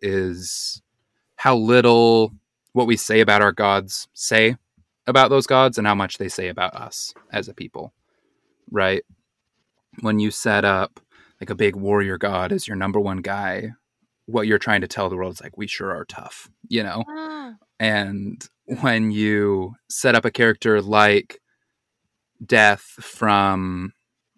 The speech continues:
Speaker 1: the Sandman saga, you're saying, "Here are your expectations of how this is dark and a sad thing with, like, her gothic exterior, but because of her personality, we're trying to undercut that," right? So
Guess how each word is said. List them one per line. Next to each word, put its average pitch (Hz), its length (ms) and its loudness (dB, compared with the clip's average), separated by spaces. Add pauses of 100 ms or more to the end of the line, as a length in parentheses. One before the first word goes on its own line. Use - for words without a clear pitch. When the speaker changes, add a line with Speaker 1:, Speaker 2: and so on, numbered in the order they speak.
(200)
Speaker 1:
the 104 120 -12
Sandman 123 720 2 (200)
saga, 104 580 -4 (420)
you're 101 220 4
saying, 101 560 -2 (180)
"Here 156 240 0
are 160 40 4
your 151 160 6
expectations 107 1040 0
of 98 160 -4
how 101 260 -2
this 92 300 -6
is 90 500 -10 (260)
dark 147 340 4 (200)
and 90 100 -12
a - 40 -14
sad 113 340 2
thing 107 400 -2
with, 90 320 -10
like, 131 200 -20
her - 80 -14
gothic - 440 -10
exterior, 98 720 -2 (340)
but 104 120 -2
because 107 300 0
of 104 100 -2
her 110 120 -2
personality, 95 680 -2
we're 92 140 -6
trying 170 260 -10
to - 160 -12
undercut - 500 -16
that," - 200 -14 (380)
right? 92 300 -4
So 98 360 -6